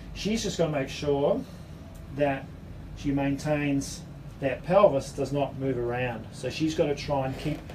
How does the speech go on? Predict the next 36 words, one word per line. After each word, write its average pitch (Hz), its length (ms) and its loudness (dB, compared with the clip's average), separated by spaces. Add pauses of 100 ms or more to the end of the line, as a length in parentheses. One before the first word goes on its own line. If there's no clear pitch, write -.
(200)
a 147 80 6
little 226 340 4
bit 196 160 6
of 170 100 0
tone 165 540 2
in 151 200 -2
her 139 160 2
core, 156 520 4 (380)
okay, 202 460 -4
just 151 200 -8
to 143 60 -10
try - 180 -2
and 135 100 0
keep 139 200 -2
that 135 260 0
pelvis 123 300 -2
solid, 151 260 2 (500)
and 156 320 2 (440)
not 196 300 6
worrying 185 300 8
too 190 220 0
much 170 220 2
about 156 380 8
raising 156 400 6
the 139 80 -4
knee 147 200 2
up, - 180 -4 (260)
okay? 156 280 2
She - 180 -2
needs 175 200 4
to 160 80 2
focus 160 380 4
on, 147 280 2 (360)
<clears throat> - 280 -10
excuse 147 460 2
me, 151 160 0